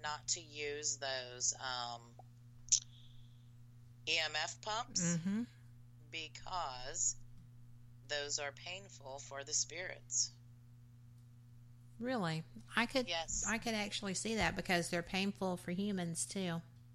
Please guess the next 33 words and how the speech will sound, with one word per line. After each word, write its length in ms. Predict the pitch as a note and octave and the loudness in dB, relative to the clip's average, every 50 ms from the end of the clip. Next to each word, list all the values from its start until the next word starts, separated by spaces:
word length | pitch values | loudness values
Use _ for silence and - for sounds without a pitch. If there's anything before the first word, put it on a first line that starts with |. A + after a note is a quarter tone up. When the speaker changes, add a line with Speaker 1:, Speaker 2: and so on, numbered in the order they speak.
| - - - - - - - | -18 -18 -18 -18 -18 -12 -4
Speaker 1:
Yep, 240 | E3 E3 F3+ G3+ - - - - F3 | 0 0 0 0 -2 -6 -6 -4 -2
and 300 | E3+ E3 E3 D#3+ D#3+ E3 | 0 0 0 0 -2 -4
he 200 | - F3+ F3+ F3 - - | -8 -6 -4 0 4 8
Speaker 2:
I 60 | F#3+ | 10
mean, 140 | F#3 F#3 F#3 | 10 10 12
Speaker 1:
said 80 | F3+ | 10
Speaker 2:
living 240 | F#3 F#3+ F#3 F#3+ F#3 | 10 10 10 10 8
Speaker 1:
don't 60 | F3+ F3 | 8 6
use 80 | F3 | 6
Speaker 2:
humans. 480 | F3 E3+ E3+ E3+ E3 E3 E3 - - - - | 4 4 2 2 0 0 0 -2 -4 -4 0
Speaker 1:
those. 100 | - F3 | 0 2
Speaker 2:
I 20 | |
didn't 240 | F3 F3+ - - F3 | 2 4 2 2 2
mean 160 | E3+ E3+ E3 | 2 2 0
to 80 | E3+ D#3+ E3 - - - - - | 0 -2 -6 -8 -12 -12 -4 -2
imply 340 | E3+ E3 - F3 E3+ D#3+ | -2 0 0 0 0 2
that 160 | D#3 - - - | 0 0 0 0
they're 140 | E3 D#3+ | 0 2
less 240 | D#3+ D#3+ D#3 D#3+ - | 2 2 0 0 2
than 120 | - E3 E3+ F3 C6+ | 4 6 6 8 6
human. 340 | B5+ - - - - - - - - - - - - - - - - - - - - - - - - - - | 6 4 2 0 -2 -4 -6 -10 -16 -18 -18 -18 -18 -18 -18 -20 -20 -18 -18 -18 -18 -20 -18 -18 -18 -16 -14
Speaker 1:
Right, 280 | G#3 G#3+ A3 G#3+ E3+ A#2+ C#3 | -12 -8 -8 -8 -8 -10 -12
and 100 | D#3 - | -8 -4
so 160 | - - F#3 F3 | -2 0 0 0
I'm 300 | E3+ E3+ E3 E3 D#3+ D3+ | 0 0 -2 -2 -2 -2
like, 280 | D3+ D3 D3 D3 - F3 F#3 | -2 -2 -2 -2 -4 -6 -6
okay, 260 | F#3 - F3+ E3+ E3 | -4 -2 -2 -2 0
so 200 | E3+ - - D#3+ D3+ D3 D3+ D3+ - - - - - - - - - - - - | 2 2 2 2 2 -2 -4 -6 -10 -16 -18 -18 -18 -18 -18 -18 -18 -18 -12 -8
people 380 | F#3+ G3 F#3+ - - F3 E3 D#3+ | -6 -6 -6 -6 -6 -6 -4 -4
are 120 | D3 D3 | -2 2
trying 420 | D3 - F3+ F3 F3 F3 F3 F3 F3 D#3+ | 2 4 4 4 4 2 2 0 -2 -2
to 360 | D3+ D3 C#3+ - - - F3 F3 F3 F3 | 0 0 -2 -2 -6 -6 -2 0 0 0
amp 100 | F3 | -2